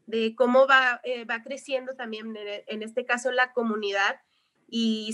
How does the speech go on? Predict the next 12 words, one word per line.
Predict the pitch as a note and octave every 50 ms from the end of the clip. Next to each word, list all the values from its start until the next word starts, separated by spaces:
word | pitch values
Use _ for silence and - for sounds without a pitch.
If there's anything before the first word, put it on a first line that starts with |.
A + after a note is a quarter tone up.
| A3
se | - C4 A#3
van | A3+ G#3+ A3
modificando | A#3 C4 C#4+ C#4+ C#4 - A#3 A3+ - G#3 G#3 A3+ B3 C4+
muchas | B3+ B3 B3 C4 B3+ A#3 A#3+
cosas. | - - B3 C4 B3 A#3 G3 F3+ F3+ - -
Después | G3+ G#3+ - - A3 A3+
pasamos, | A3+ A#3+ B3 A#3+ B3+ A3+ A#3 A#3 A#3 B3 C4 - - - _ -
eh, | - G#3+ A3 G#3 A#2 A#2 A#2+ - _ _ _ _ _ _ _ _ _ - - -
te | A3+ G#3+ G#3 G3+ _
cuento | - A#3 A3 A3 A3+
un | A3+
poquito | A3+ A#3+ A3+ - A3 A3+ A3+ A#3+ A#3+ A#3+